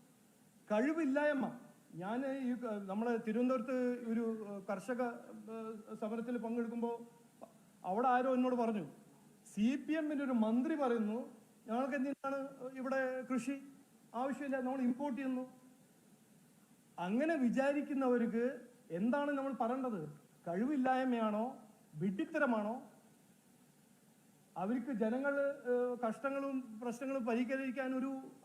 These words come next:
ഒരു, ആ, ഉം, പിന്നെ എന്താണ്, ഏഹ്, ഒരു, ഏഹ്, എന്താണ് ഇത്, താല്പര്യമില്ല എന്നാണോ?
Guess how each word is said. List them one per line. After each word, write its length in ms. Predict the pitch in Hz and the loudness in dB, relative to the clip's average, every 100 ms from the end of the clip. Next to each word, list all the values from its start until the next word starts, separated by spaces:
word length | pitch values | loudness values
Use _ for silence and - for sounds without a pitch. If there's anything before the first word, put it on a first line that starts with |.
| 226 | -16
ഒരു, 240 | 240 262 262 262 240 240 | -12 -4 -2 -2 -6 -10
ആ, 340 | 233 233 240 226 | -8 -10 -10 -8
ഉം, 220 | 226 226 - 254 | -6 -8 -10 -4
പിന്നെ 260 | 254 262 | -2 -2
എന്താണ്, 280 | 233 254 254 247 - - - - - | 0 0 0 -2 -8 -20 -20 -20 -14
ഏഹ്, 540 | 214 214 214 214 208 214 214 214 220 220 | -8 -8 -6 -8 -8 -10 -12 -12 -10 -6
ഒരു, 460 | 240 247 226 214 202 190 - 226 196 185 | -2 0 0 0 -2 -8 -14 -14 -14 -12
ഏഹ്, 680 | 190 196 190 190 202 196 - | -12 -12 -12 -12 -14 -16 -8
എന്താണ് 240 | 208 247 247 | -4 0 0
ഇത്, 520 | 220 220 202 202 185 214 | -2 -4 -6 -10 -8 -2
താല്പര്യമില്ല 560 | 214 226 294 262 247 | 0 0 0 2 2
എന്നാണോ? 400 | 240 226 220 277 | 2 -2 -4 -6